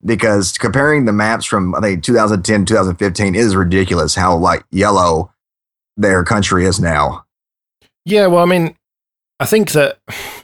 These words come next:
Speaker 2: it was pretty much fifty fifty, almost, with a slight, well, f-, as I said, about fifty-five forty-five, I think, in the end, uh, against the,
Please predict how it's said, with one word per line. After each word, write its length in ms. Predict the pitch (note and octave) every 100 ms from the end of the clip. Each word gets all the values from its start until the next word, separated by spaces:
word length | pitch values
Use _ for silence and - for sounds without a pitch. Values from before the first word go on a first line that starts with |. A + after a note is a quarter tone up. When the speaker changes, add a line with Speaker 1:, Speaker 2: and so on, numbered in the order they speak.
| _ _ E3+
Speaker 2:
it 100 | E3+
was 280 | G#3+ G#3
pretty 220 | - D3 C3
much 340 | A2+ - -
fifty 340 | - C#3+ -
fifty, 500 | A#2 A#2+ - F#2 F#2 - _ _ _ _ _ _ -
almost, 520 | C3+ B2+ G#2+ F#2+ F2+ A2
with 120 | G2+
a 120 | G#2
slight, 580 | - - C#3 A#2+ A2+ B2+
well, 320 | C3 F#2+ F#2
f-, 260 | G2 - -
as 220 | A2 G2+
I 40 |
said, 200 | G2 G#2+
about 220 | F#2+ G2+
fifty-five 440 | - G#2 - G#2 G2+
forty-five, 480 | - A2+ G2 G2 F#2+
I 60 |
think, 240 | G2 G2+ G#2
in 60 |
the 100 | G2
end, 260 | G#2 F#2 - - - - _ _ _ -
uh, 220 | G#2+ G2+
against 640 | G#2+ G2 B2+ A#2 - - - _ _ _ _ -
the, 600 | A#2 A2 G#2 G#2 - A2